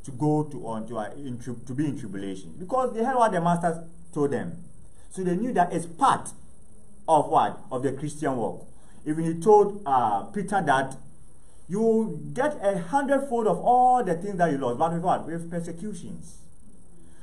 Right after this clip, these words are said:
So he tells you all these things. And also James tells us, "Count it all joy when you go to what? Diverse temptations and tribulations."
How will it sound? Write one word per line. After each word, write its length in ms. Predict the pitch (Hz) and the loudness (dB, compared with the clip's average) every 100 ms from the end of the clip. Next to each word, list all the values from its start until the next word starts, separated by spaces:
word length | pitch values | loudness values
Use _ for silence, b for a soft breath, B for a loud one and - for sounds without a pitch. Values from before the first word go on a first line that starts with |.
| B | B
So 160 | - 240 | -4 -2
he 80 | 240 | -2
tells 420 | - 311 320 269 | 0 0 0 -2
you 140 | 254 | -4
all 280 | 269 277 277 | -2 0 -2
these 260 | 175 208 - | -2 -4 -4
things. 360 | 156 117 110 B B | -4 -4 -6 B B
And 160 | 147 175 | -2 2
also 360 | 220 214 190 185 180 151 | 2 4 2 2 -2 -4
James 280 | 175 214 214 | 2 4 2
tells 280 | 190 180 170 | 0 0 0
us, 200 | 135 - | 0 0
"Count 220 | 226 208 | -2 -2
it 100 | 196 | -2
all 240 | 180 180 | 2 2
joy 240 | 170 156 139 | 4 2 2
when 140 | 175 | 2
you 80 | 139 | 0
go 180 | 147 151 | -2 -2
to 120 | 123 | 0
what? 460 | 120 90 87 - - | 0 0 -2 -10 -4
Diverse 640 | 240 262 233 247 240 - b b - | -2 0 0 0 0 -6 b b -6
temptations 580 | 165 156 180 175 175 170 | -6 -4 -4 -4 -6 -6
and 180 | 139 | -6
tribulations." 840 | 139 139 135 139 139 - 87 82 | -6 -8 -6 -4 -4 -6 -10 -10